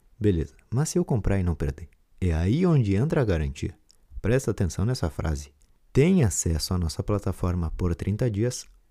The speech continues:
ou até você atingir o seu objetivo." Digamos que eu sou eletricista.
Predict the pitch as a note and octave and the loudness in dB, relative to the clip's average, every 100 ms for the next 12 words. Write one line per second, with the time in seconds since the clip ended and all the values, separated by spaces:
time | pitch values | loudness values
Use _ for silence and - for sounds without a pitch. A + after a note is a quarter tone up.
0 | _ - C#3+ E3+ - - - A#2+ A2 - | _ 4 6 6 2 -10 -4 -2 -2 -4
1 | - C3 D#3+ E3+ - A2 A2 - A2 B2 | 2 2 2 -4 -4 -2 -2 0 -2 -2
2 | - G#2+ G#2 - F#2+ E2+ G#2+ - _ G2+ | -4 -6 -6 -2 -2 2 0 -2 _ -4
3 | - F#2 F2+ - G2 F2 F2 E2+ - D#2+ | 0 0 0 -2 -2 0 0 -2 -4 -6
4 | - - - _ - - E2+ E2+ B2+ - | -8 -16 -20 _ -12 -4 0 2 2 0
5 | E2+ - D#3 D3 F2+ E2+ D#2 - - | -4 0 2 2 0 -4 -4 -6 -12